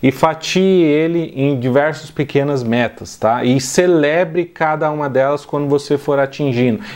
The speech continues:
Isso te dá um gás a mais pra continuar indo atrás, tá bom? Se você gostou desse vídeo, curta, compartilhe, se inscreva no canal Fernando Augusto Coach no YouTube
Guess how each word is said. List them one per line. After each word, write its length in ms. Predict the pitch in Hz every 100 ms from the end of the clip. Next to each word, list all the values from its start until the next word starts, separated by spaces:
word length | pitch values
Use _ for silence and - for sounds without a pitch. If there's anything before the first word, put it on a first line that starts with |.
| -
Isso 240 | 120 123
te 160 | 123 -
dá 160 | 131 139
um 180 | 151
gás 320 | 131 135 160 156
a 60 |
mais 300 | 143 131 147
pra 180 | - 151
continuar 580 | 147 143 - 135 127 127
indo 200 | 131 139
atrás, 580 | 156 127 92 82 - - - - - -
tá 100 | -
bom? 360 | 104 160 208 - - -
Se 180 | - 196
você 320 | 226 220 202
gostou 300 | 180 175 -
desse 280 | 156 156 156
vídeo, 480 | 135 147 196 185 185 -
curta, 640 | 151 180 190 190 185 165
compartilhe, 880 | - 139 139 127 - 151 170 175 170 - -
se 180 | - -
inscreva 380 | 123 - 147 165
no 100 | 160
canal 240 | 156 151
Fernando 300 | 143 143 139
Augusto 320 | 131 127 131
Coach 380 | - 127 123 -
no 200 | 117 127
YouTube 720 | 165 147 - 131 160 165 185